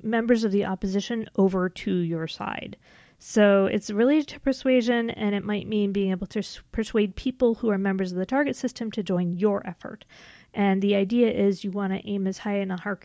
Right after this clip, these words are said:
hierarchy as you're able to get, because if you can get leaders of the opposition to change ranks and be part of your effort, they may bring people along with them to follow suit. And the last technique associated with the campaign strategies is lobbying.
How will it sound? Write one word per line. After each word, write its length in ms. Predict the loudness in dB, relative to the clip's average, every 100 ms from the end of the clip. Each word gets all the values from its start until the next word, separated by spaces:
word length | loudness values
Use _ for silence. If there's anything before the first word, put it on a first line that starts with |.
| -20
hierarchy 640 | -10 -2 0 0 -2 -6 -4
as 160 | -4
you're 100 | -4
able 160 | -6 -8
to 140 | -8
get, 340 | -4 -2 -2 -6
because 340 | -10 -6 -6
if 160 | -6 -8
you 80 |
can 200 | -14 -8
get 240 | -6 -6 -4
leaders 720 | 0 2 4 4 2 -2 -6
of 160 | -8
the 140 | -4 -6
opposition 720 | -6 -8 -6 -6 -8 -10 -10
to 160 | -10
change 500 | -14 -14 -8 -6 -6
ranks 420 | -4 -4 -4 -6 -6
and 120 | -6
be 240 | -4 -6 -10 -20 -20 -20 _
part 260 | -2 -2 -2
of 120 | -2
your 280 | 0 0 0
effort, 480 | -4 -2 -2 -2
they 140 | -2 -2
may 260 | 0 -2
bring 360 | -2 -4 -4 -4
people 340 | -4 -8 -8 -10
along 360 | -8 -8 -8
with 160 | -8 -10
them 180 | -12 -10
to 140 | -12
follow 240 | -12 -18
suit. 360 | -18 -20 -20 -20 _ _ _ _ _ _ _ _
And 160 | 0 2
the 80 |
last 340 | 2 2 0 -4
technique 480 | -8 -4 -4 -4 -4
associated 840 | -6 0 0 0 0 0 0 -2
with 280 | 0 0 -2
the 80 | -6
campaign 540 | -6 -6 -4 -6 -6
strategies 720 | -6 -6 -4 -4 -2 -4 -4
is 180 | -2 -2
lobbying. 600 | -2 -2 -4 -8 -10 -14